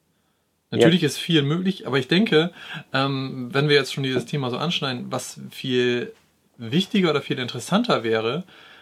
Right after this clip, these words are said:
Speaker 2: ist halt, ähm, wenn man wirklich vor Ort ist und dann einhacken will, weil das ist ja eigentlich wahrscheinlicher. Und noch wahrscheinlicher ist ja eigentlich noch das W lan, oder? Kommt man da so leicht rein? Ich meine, äh, W P A zwei,
Speaker 1: Ja, da gab's ja
Speaker 2: Verschlüsselung.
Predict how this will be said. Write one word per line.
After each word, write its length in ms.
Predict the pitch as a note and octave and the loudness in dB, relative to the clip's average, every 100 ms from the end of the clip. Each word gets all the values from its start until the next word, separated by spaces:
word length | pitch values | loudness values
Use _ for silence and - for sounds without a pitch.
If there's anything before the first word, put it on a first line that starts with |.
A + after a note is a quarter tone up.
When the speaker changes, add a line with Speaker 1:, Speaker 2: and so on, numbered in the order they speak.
| _ - | _ -6
Speaker 2:
ist 300 | C#3+ - D3+ | -6 -4 -2
halt, 380 | D3 C#3 C3+ - | 0 0 0 -4
ähm, 760 | C3 B2+ B2 A#2+ A#2 A#2 A#2+ A#2 | -2 0 -2 -4 -6 -6 -6 -2
wenn 100 | C3+ | 0
man 140 | C3 | 0
wirklich 240 | C#3+ A#2 | -2 -4
vor 200 | - B2 | -2 0
Ort 200 | D3+ E3 | 2 0
ist 140 | - A2+ | 0 -6
und 100 | G#2 | -6
dann 120 | G#2 | -6
einhacken 600 | - A2 F#2+ G#2 A2+ G#2+ | -4 -6 -6 -10 -10 -8
will, 220 | G2+ G#2+ | -6 -4
weil 100 | A2 | -2
das 140 | A#2 B2+ | 0 0
ist 140 | C3+ | 0
ja 140 | C3+ B2+ | 0 0
eigentlich 240 | B2+ A#2+ | -2 -6
wahrscheinlicher. 680 | A#2+ - A#2+ A2+ - A#2 A#2 - - - - | -8 -6 -6 -6 -10 -12 -12 -18 -20 -18 -6
Und 180 | A#2+ A#2 | -2 0
noch 220 | F3 - | 0 2
wahrscheinlicher 840 | C#3 - B2 B2+ B2+ C#3 E3 F#3+ G#3 - | 2 2 -2 -2 -4 -2 0 -2 -4 -10
ist 180 | B2 C#3+ | -6 -4
ja 180 | B2 - | -4 -4
eigentlich 540 | B2+ E3 F#3+ D#3+ - | 0 4 4 2 -6
noch 80 | C#3+ | -8
das 260 | A#2 G2+ | -8 -6
W 140 | A#2 G3+ | -2 -2
lan, 340 | - G#2 A2 | -2 -6 -8
oder? 380 | A#2+ C3 F#3+ G#3+ - _ _ _ _ _ - | -8 -6 -6 -6 -10 _ _ _ _ _ -10
Kommt 160 | D3 | -6
man 100 | C3 | -2
da 140 | A#2+ D3+ | 0 2
so 80 | |
leicht 260 | F#3+ F#3 F3+ | 4 2 2
rein? 240 | F3+ G3 G3+ | 0 0 0
Ich 100 | D#3+ | -2
meine, 340 | C#3 C3 C3+ | -4 -4 -6
äh, 200 | B2+ A#2+ | -4 -4
W 60 | C3 | -4
P 100 | C#3 | -4
A 80 | C3 | -4
zwei, 540 | - C3+ D#3 F3 G3 - | -2 2 2 2 -2 -2
Speaker 1:
Ja, 120 | B2 A#2+ | 4 6
da 80 | |
gab's 260 | A#2+ B2+ C#3+ | 6 6 4
ja 60 | B2+ | 4
Speaker 2:
Verschlüsselung. 800 | B2 A2+ A#2 A#2 A#2 A#2+ A#2 | 6 6 6 6 6 4 0